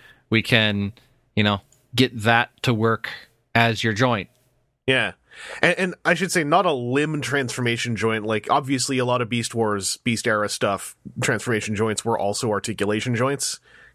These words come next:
Speaker 2: uh,
Speaker 1: Mm-hmm.
Speaker 2: 'cause it was, you know, quadruped to biped, et cetera. But, you know, something where it's like, "Oh, these series of hinges are how this part folds out. Also, it's the knee," or something like that.
Speaker 1: Right.
Speaker 2: Um, yeah, uh, the, uh,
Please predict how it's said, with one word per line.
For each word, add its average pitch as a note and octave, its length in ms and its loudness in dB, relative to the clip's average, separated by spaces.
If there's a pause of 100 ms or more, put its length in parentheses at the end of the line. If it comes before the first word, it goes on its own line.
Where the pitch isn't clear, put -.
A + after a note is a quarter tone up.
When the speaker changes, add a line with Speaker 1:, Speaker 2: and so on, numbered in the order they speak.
(120)
Speaker 2:
uh, - 20 4
Speaker 1:
Mm-hmm. G#2+ 420 4
Speaker 2:
'cause B2 120 -2
it A2 60 -2
was, G#2 160 -2
you B2 60 0
know, G#2 120 0
quadruped G#2 540 -2
to F#2+ 60 -8
biped, G#2+ 320 0 (180)
et F2+ 80 -6
cetera. G#2+ 400 -2 (400)
But, B2 140 2
you D#3 100 0
know, A#2+ 120 0
something D3 320 0
where C3+ 120 0
it's B2+ 120 -4
like, A#2+ 180 2
"Oh, D3 120 2
these D3+ 180 -2
series D3+ 320 0
of C3+ 80 -2
hinges C3 360 -2
are B2 80 0
how B2+ 160 0
this B2 160 -4
part D3 300 -2
folds A2+ 300 -2
out. F#2+ 220 0
Also, C#4 340 0
it's - 180 -4
the A3+ 100 -6
knee," F#3+ 340 -2
or G#2 80 -4
something F#2 220 -4
like F2 160 -4
that. D2+ 240 -4 (720)
Speaker 1:
Right. G2 220 4
Speaker 2:
Um, F2 240 -4 (1800)
yeah, G#2 260 0 (200)
uh, G2+ 360 0
the, A2+ 140 -2
uh, - 160 -6